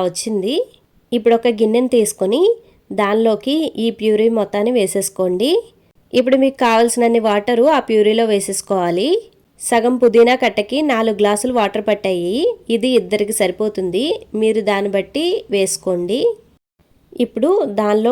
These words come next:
కొద్దిగా పసుపు వేసి, అలాగే చిన్న నిమ్మకాయ సైజ్ అంతా చింతపండును కూడా కడుక్కుని వేసుకోవాలి. ఇప్పుడు ఈ వాటర్ని తీసుకెళ్ళి పొయ్యి మీద పెట్టుకొని బాగా మరిగించుకోవాలి. ఒక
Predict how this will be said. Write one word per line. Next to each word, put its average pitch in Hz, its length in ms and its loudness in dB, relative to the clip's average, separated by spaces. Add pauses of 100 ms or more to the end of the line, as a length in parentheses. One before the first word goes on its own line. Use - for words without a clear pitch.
కొద్దిగా 208 360 0
పసుపు 196 400 -6
వేసి, 202 340 0 (1120)
అలాగే 208 360 2 (640)
చిన్న 220 260 2
నిమ్మకాయ 214 460 0
సైజ్ 208 280 0
అంతా 208 200 -2 (100)
చింతపండును 208 580 0
కూడా 214 220 -2 (200)
కడుక్కుని 202 500 -2
వేసుకోవాలి. 175 640 -2 (920)
ఇప్పుడు 247 240 2 (140)
ఈ - 20 0 (120)
వాటర్ని 226 420 2
తీసుకెళ్ళి 226 480 0 (240)
పొయ్యి 202 220 4
మీద 220 200 0
పెట్టుకొని 202 400 -2 (240)
బాగా 190 220 0 (100)
మరిగించుకోవాలి. 190 800 -2 (260)
ఒక 190 100 -6